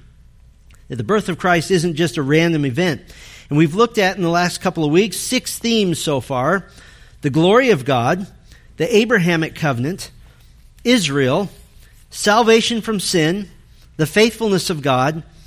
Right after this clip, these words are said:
and Gentiles. And these are all necessary components to understanding the proper context and reasons for the birth of Christ. Now, you, you recall that what's unique and what's so special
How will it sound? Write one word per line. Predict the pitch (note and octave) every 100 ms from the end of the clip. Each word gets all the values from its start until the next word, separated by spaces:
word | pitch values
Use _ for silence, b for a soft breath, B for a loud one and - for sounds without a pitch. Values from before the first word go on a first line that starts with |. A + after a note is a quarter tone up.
| b b b
and | C3 C#3 D#3+
Gentiles. | C#3+ A#3+ B3+ D#3+ C3 G2+ G#2+ D3+
And | E3+
these | G3+
are | F3+
all | D#3 F#3 A#3+ A#3+
necessary | G3 F3+ G3 - G#3
components | G3 E3+ E3+ E3+ G#3 A#3+ - - B B B -
to | D#3
understanding | G#3 G3 - F#3 F#3+ G3+
the | E3
proper | F3 F3+ G3+
context | D#3 D3+ C#3+ D#3+ -
and | E3
reasons | D3 D#3+ E3+ E3+
for | F3+
the | D3+
birth | C3+ A#2+
of | C#3+
Christ. | - A#3 C#3 - - B B B
Now, | D#3+
you, | E3+
you | F#3 G3 F#3+
recall | F3 - C4+ C4+
that | G#3+
what's | F#3+ - F3
unique | F#3 A#3 C4+ F3
and | F3+
what's | F3 E3+
so | - G3
special | - - C4+ - D3 C#3+